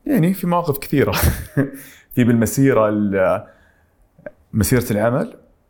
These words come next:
يعني، من أهم المواقف اللي أنا، يعني، أشوفها كان، آه، لما ريتشارد جير جاء معي على أبو ظبي. وغير إنه كان دعم إنه يكون معي على المسرح،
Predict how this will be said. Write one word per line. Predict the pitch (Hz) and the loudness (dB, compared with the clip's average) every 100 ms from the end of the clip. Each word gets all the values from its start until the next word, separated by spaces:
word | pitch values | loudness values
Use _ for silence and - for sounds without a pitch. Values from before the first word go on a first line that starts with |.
| _ _ _ - - | _ _ _ -8 0
يعني، | 104 | 2
من | 110 | 2
أهم | - 127 127 | 2 0 0
المواقف | 107 113 123 - 107 104 | -2 -2 -2 -4 -6 -4
اللي | 98 101 107 104 | -2 -2 0 0
أنا، | 110 107 104 73 | 0 0 -2 -2
يعني، | 82 110 - - - 104 - | -4 -4 -6 -12 -8 -8 -4
أشوفها | 113 - 143 - 139 143 | -2 0 0 0 -2 -2
كان، | 143 123 113 107 101 | 0 0 0 -2 -2
آه، | 64 104 | -4 -4
لما | 107 110 107 104 95 104 | -4 -6 -6 -6 -8 -4
ريتشارد | 135 135 - 95 - | -4 -4 -6 -8 -4
جير | 117 107 | -2 -2
جاء | 110 107 | -2 -2
معي | 104 82 - | -4 -6 -10
على | 107 104 95 - - - | -4 0 0 -2 -10 -6
أبو | 98 104 | -2 0
ظبي. | 104 - 98 - _ _ _ - - - _ _ _ _ _ _ _ _ - | -2 -4 -12 -16 _ _ _ -20 -20 -20 _ _ _ _ _ _ _ _ -2
وغير | 107 165 151 | 2 2 4
إنه | 113 101 | 2 0
كان | - 113 104 | -2 0 0
دعم | 120 101 110 | 0 -2 -2
إنه | 104 | -4
يكون | - 120 | -4 -2
معي | 110 | -2
على | 107 104 | -2 -4
المسرح، | 110 - 156 180 - | -4 -2 -4 -6 -10